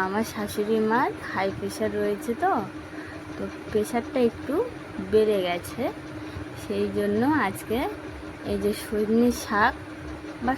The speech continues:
সজনের পাতা দিয়ে একটা তোমাদের সাথে একটা রেসিপি শেয়ার করব। তো এই যে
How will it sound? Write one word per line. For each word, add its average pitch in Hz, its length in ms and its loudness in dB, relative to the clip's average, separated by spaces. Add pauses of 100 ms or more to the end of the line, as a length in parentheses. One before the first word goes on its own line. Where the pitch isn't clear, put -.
সজনের 214 520 2
পাতা 202 320 2 (1700)
দিয়ে 208 180 4 (100)
একটা 285 240 -2 (300)
তোমাদের 196 460 -2
সাথে 226 260 -2 (680)
একটা 196 180 0 (120)
রেসিপি 202 440 0 (240)
শেয়ার 185 240 0 (120)
করব। 185 240 -2 (720)
তো - 140 -6
এই 196 80 0
যে 202 60 0